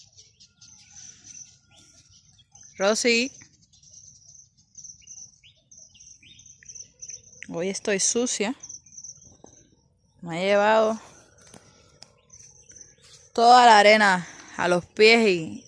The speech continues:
y, y las manos las tengo sucias también. Por estar jugando ella conmigo.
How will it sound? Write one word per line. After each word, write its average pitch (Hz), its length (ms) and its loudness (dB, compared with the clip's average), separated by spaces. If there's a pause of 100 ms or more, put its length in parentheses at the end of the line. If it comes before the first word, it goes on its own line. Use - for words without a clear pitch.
(220)
y, 196 440 -4
y 190 120 -2
las 185 180 -2
manos 208 260 2
las 190 140 0
tengo 190 260 -4
sucias 185 260 -2
también. 139 480 -4 (1000)
Por - 140 -4
estar 180 280 -6
jugando 190 540 -4 (440)
ella 180 260 0
conmigo. 156 560 -8